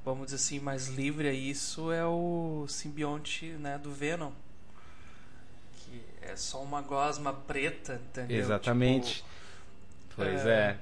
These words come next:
Speaker 1: tem aquele f-, no mib também, acho que é no mib dois, tem uma vilã que também ela é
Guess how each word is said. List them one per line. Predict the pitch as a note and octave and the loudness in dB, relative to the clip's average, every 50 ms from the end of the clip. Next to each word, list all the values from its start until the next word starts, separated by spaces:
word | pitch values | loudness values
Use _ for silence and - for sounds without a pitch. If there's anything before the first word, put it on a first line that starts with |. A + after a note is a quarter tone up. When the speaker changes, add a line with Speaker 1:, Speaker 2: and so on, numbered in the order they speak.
| - - | -4 -4
Speaker 1:
tem | - C#3+ C#3 C#3+ C#3+ D3 D3+ | -2 -2 -2 -2 -2 -2 -2
aquele | D3+ D3 - - D#3+ D3+ D#3 D3+ D3+ | -4 -4 -4 -4 -2 -2 -2 -2 -4
f-, | C#3+ - - - - - - - - - - - - C3 C3+ | -4 -4 -6 -6 -6 -6 -6 -6 -6 -6 -8 -6 -6 -6 -6
no | C3+ C3+ | -4 -4
mib | C3+ C#3+ D3 D3+ E3 D#3+ D3+ D#3 D3+ | -4 -4 -4 -2 -4 -4 -2 -4 -4
também, | D3 - C#3+ C3+ C3+ C3+ C#3 D3 | -4 -4 -4 -4 -2 -2 -2 -2
acho | C#3 C#3 - | -2 -4 -4
que | - | -4
é | D3 | -4
no | C#3+ C#3+ | -4 -4
mib | C#3+ D3 C#3+ D3 C#3+ | -4 -2 -2 -2 -4
dois, | - - C#3+ C#3+ D3+ D#3 D3+ - - | -2 -2 -2 -2 -2 -2 -2 -2 -4
tem | - C#3+ C3+ C3+ | -4 -4 -6 -6
uma | C3+ C3+ C3+ B2+ | -4 -4 -4 -4
vilã | C3 C3 C3+ B2+ C3 C3 C3+ C#3+ D3 D3+ D3+ - - - - - - - - - - - - - - | -6 -6 -6 -6 -6 -4 -4 -4 -4 -4 -4 -6 -8 -8 -8 -8 -8 -8 -8 -8 -8 -8 -8 -8 -8
que | - - | -8 -6
também | - D3 C3+ C3 C3 C3 C#3 C#3 | -4 -4 -4 -2 -2 -2 -2 -2
ela | C3+ C3 B2+ B2+ B2 | -2 -2 -2 -2 -2
é | B2 B2 A#2 A#2 A#2 | -2 -4 -4 -6 -6